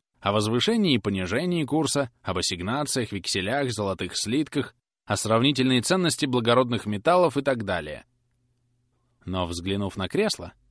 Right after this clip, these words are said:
низенькие, очень низенькие кресла, сказал только: «Золото, серебро и медь, гинеи, шиллинги, полупенсы. Знаешь теперь, что это такое?»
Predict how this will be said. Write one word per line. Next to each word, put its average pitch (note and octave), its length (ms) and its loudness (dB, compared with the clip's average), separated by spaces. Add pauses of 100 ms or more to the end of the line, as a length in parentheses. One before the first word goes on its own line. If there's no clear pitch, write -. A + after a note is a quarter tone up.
(360)
низенькие, F2+ 760 -4 (360)
очень G2 440 -4
низенькие F#2 560 -4
кресла, D#3 500 -6 (480)
сказал G2 460 -6
только: D#2+ 340 -12 (1040)
«Золото, A#2 680 -4 (140)
серебро G2+ 640 -2
и A2 100 -4
медь, F2+ 380 -8 (480)
гинеи, F2+ 640 -6 (100)
шиллинги, G2+ 640 -4 (220)
полупенсы. F2+ 760 -8 (720)
Знаешь G2+ 420 -6
теперь, A2 280 -4
что - 200 -6
это F2 140 -6
такое?» D#2 420 -8